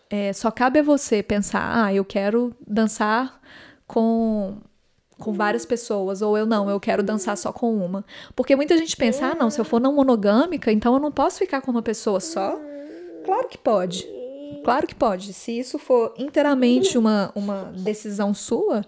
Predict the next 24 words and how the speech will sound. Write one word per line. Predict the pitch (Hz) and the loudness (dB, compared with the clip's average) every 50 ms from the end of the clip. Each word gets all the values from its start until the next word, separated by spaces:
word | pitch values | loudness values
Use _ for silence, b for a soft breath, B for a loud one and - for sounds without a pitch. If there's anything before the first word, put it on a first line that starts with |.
| B B B B B B B B B B B | B B B B B B B B B B B
né? | 196 190 190 208 262 302 - | -4 -2 -2 -2 -2 -2 -2
No | 285 302 | 0 2
mo-, | 302 311 285 | 4 4 6
nesse | 269 294 285 - | 6 4 4 6
momento, | 302 294 285 285 269 269 - | 4 6 6 8 6 6 4
por | - 302 285 | 4 4 4
exemplo, | 294 285 277 277 269 330 370 - 453 440 | 6 6 4 4 2 4 4 6 6 8
eu | 403 311 | 6 6
só | - - 262 | 4 2 0
tô | 254 220 214 | 0 -2 -2
com | - 220 | 0 0
o | 226 | 0
Diogo, | 226 262 339 359 302 262 247 233 240 214 - _ _ _ _ _ _ - 214 | 2 2 4 4 6 4 4 2 0 -4 -6 _ _ _ _ _ _ -6 -4
né? | 202 208 208 220 247 - - - _ | -2 0 0 0 0 -2 -4 -10 _
E | - 226 226 - | -2 0 0 0
com | - - - 254 262 | 0 2 4 4 6
o | |
Nuno. | 294 302 294 254 226 220 226 | 6 6 6 6 6 6 4
<laughs> | 220 233 233 - 262 269 226 254 - 226 180 - - - - - - - | 2 0 2 6 8 8 10 8 8 6 2 -2 -4 -10 -12 -12 -10 -4
Porque | - 208 208 - - 220 | 0 0 0 0 0 0
a | 202 196 | 2 2
gente | 202 196 208 202 - - - 220 214 214 | 2 0 0 -2 -2 -2 -2 -2 -2 0
já | 214 226 - | 0 0 0
tá | 208 - - 185 185 185 208 226 247 254 247 226 | 0 0 0 0 0 0 -2 -2 -2 -2 -2 -4